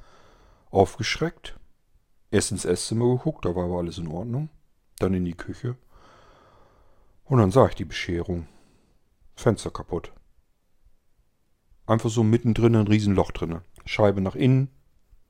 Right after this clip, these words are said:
Ich hab erst gedacht, dass da irgendwie ein Ast gegengeknallt ist, so, weil das draußen so ein bisschen windig war. Aber so windig war's nun eigentlich auch wieder nicht,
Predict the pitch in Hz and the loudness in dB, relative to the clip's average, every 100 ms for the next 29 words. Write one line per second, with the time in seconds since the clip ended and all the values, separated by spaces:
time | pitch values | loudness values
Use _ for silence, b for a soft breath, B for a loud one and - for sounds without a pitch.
0 | _ _ _ _ _ _ - _ _ _ | _ _ _ _ _ _ -20 _ _ _
1 | _ _ - 117 101 78 98 - 104 - | _ _ -2 2 2 2 0 2 0 0
2 | 98 110 101 95 92 92 110 - - 107 | -2 0 0 0 0 0 0 -4 0 2
3 | 98 92 - 101 98 92 98 95 95 - | 2 0 0 2 2 2 4 4 4 0
4 | 101 104 98 95 - - - - - - | 0 0 2 0 0 -14 -20 -12 -8 0
5 | 101 90 151 165 - - 92 92 92 95 | 0 4 6 6 2 0 2 4 2 2
6 | 85 87 110 123 92 101 - 110 98 95 | 0 2 2 2 6 4 6 2 2 2
7 | 90 95 - 107 107 - | 2 0 4 6 6 4